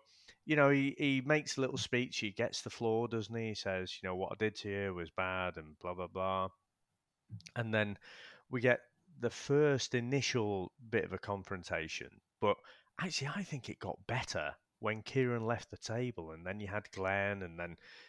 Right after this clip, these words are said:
Tim was trying to follow up. And for some reason, Glenn thinks he's, like, Kieran's best mate out of nowhere. But, um, I mean, what, what did you make to that? That I, I'd have thought Tim would have been the first one to go and cons-,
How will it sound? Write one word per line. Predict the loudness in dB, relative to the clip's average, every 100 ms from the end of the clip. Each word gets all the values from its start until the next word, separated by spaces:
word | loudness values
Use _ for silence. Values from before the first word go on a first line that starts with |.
| -4
Tim | 0 0 0
was | -2 -2
trying | 0 0
to | -2
follow | 0 0 2 0
up. | 0 -4
And | -6
for | -2
some | 0 2
reason, | 4 4 2 0
Glenn | 4 4 4 -4
thinks | -4 -4 -2
he's, | -2 -2
like, | 0 0 -2 -6 _ _ _ -8
Kieran's | -2 -2 -2 -2
best | -4 -2
mate | -4 -4 -6 _ -6
out | -4 -4
of | -6 -12 _ _ -20 _ _ _ _ -6
nowhere. | -2 0 0 -2 _ _ _ 0
But, | 2
um, | 6 6 4 -2 -8 _ _ _ _ _ -4
I |
mean, | 0 4
what, | 4
what | 6 4
did | 2
you | 4
make | 4 4
to | 6
that? | 6 6 4
That | 0 0 -6 -16 -16 -14 2
I, | 2 6
I'd | 8 8
have | 10
thought | 8 8 6
Tim | 6 6 2
would | 0
have | 2
been | 0
the | 0
first | 4 4 4
one | 0 -2
to | -2
go | -2 -2
and | -6
cons-, | -12 -14